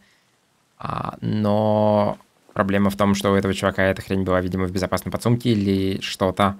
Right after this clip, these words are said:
подобное, потому что у него, в принципе, физически нет места, чтобы ее взять. Потому что, да, у него есть пистолет, у него есть жетон, и у него есть карманы, у него нет рюкзака или разгрузки. И это печально.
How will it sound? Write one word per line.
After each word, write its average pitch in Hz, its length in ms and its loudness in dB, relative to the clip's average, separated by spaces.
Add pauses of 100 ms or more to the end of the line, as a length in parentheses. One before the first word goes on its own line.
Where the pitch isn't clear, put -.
подобное, 98 400 2
потому 92 180 -4
что 98 140 -6
у 98 40 2
него, 98 100 4
в 98 100 -4
принципе, 123 400 0
физически 123 560 2
нет 123 320 2
места, 110 680 2
чтобы 98 340 -2
ее 95 120 0
взять. 95 400 -4 (880)
Потому 87 320 -4
что, 92 1000 0
да, 87 300 0 (600)
у 95 80 -8
него 90 760 0
есть 92 240 -8
пистолет, 117 440 -4 (720)
у 104 80 -2
него 95 160 -2
есть 92 160 -2
жетон, 107 320 2
и - 100 -8
у 104 40 0
него 101 140 2
есть 98 120 0
карманы, 95 400 0
у 95 40 -6
него 98 120 -4
нет 98 180 -2
рюкзака 107 360 0
или 104 140 4
разгрузки. 101 500 -2 (920)
И - 80 -8
это 101 120 -6
печально. 98 460 0